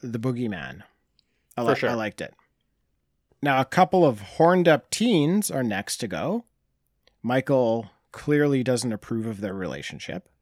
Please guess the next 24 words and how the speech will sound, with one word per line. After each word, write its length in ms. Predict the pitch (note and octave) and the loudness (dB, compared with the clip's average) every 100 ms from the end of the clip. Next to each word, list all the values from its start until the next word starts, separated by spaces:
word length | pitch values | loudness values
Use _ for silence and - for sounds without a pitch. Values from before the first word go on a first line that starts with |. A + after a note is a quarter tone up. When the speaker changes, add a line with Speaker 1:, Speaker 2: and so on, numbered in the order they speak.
| _ _ _ _ _ _ _ _ - | _ _ _ _ _ _ _ _ -4
Speaker 1:
And 400 | B2+ A#2+ A#2 - - | -2 -2 -4 -8 -6
Michael 560 | B2 D#3+ E3+ G#3 D#3 G#2+ | 0 0 2 0 -2 -2
lifts 360 | B2 F#3+ - - | -2 -2 -2 -4
this 260 | E3+ D#3+ | -2 -2
dude 420 | C3+ G#2+ B2+ C#3+ | -4 -2 2 2
up 460 | A#2+ A#2 B2 - - _ _ - | 0 -2 -4 -8 -20 _ _ -6
off 320 | B2+ D#3+ - | 0 0 -2
the 100 | - | -10
ground 480 | C3 A#2+ B2 C3 B2+ | -6 -2 -2 -2 -2
by 180 | A2+ G#2+ | -2 -2
the 120 | F2 | -4
throat 720 | - - - B3 D3 F#2+ - - _ _ _ _ - | -10 -16 -8 -2 0 -2 -8 -14 _ _ _ _ -10
before 280 | A#2+ C3 | -4 -2
stabbing 540 | B2 - - C#3 D#3+ E3 | -2 -2 2 2 4 2
him 140 | D3+ | 0
in 120 | D#3+ | 0
the 80 | C#3+ | -2
stomach 680 | - - E3+ D#3 - - - _ _ _ _ _ - | -4 -4 -2 -2 -4 -10 -16 _ _ _ _ _ -10
and 200 | A2+ G#2 | -8 -4
pinning 320 | - D#3 C#3 | 0 2 2
him 220 | G#2+ G#2+ | -2 -6
to 120 | - | -8
the 120 | G2+ F#2 | -8 -8
wall. 500 | F#2+ G#2+ B1+ A1 | -2 -2 -2 -8